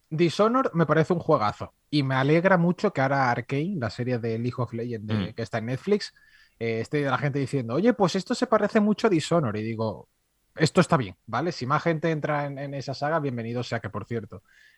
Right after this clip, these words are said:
Speaker 1: el director de arte de, de Arcane, eh, está, estaba involucrado, obviamente, antes en Arcane, ¿no? Estudios, ¿no? La de Dishonored. O sea que,
Speaker 2: Mm.
Speaker 1: ah, por algo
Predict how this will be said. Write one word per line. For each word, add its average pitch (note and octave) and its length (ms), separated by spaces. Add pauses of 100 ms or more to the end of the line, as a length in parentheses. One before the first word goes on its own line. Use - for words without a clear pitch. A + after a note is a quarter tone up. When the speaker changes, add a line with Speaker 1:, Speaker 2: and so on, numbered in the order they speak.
Speaker 1:
el G#2 200
director G#2 460
de A#2 160
arte A2+ 300
de, G#2+ 600
de G#2 280
Arcane, C3 580
eh, G#2 320
está, A2 460
estaba B2 300
involucrado, B2 800
obviamente, B2 680 (320)
antes D3 420
en C3+ 200
Arcane, A2+ 480
¿no? A#2+ 640
Estudios, B2 560
¿no? C#3+ 160
La A#2+ 160
de A2 80
Dishonored. A2+ 400
O - 20
sea B2+ 140
que, A#2+ 160
Speaker 2:
Mm. G2+ 100
Speaker 1:
ah, C3+ 180
por D#3+ 160
algo F3+ 340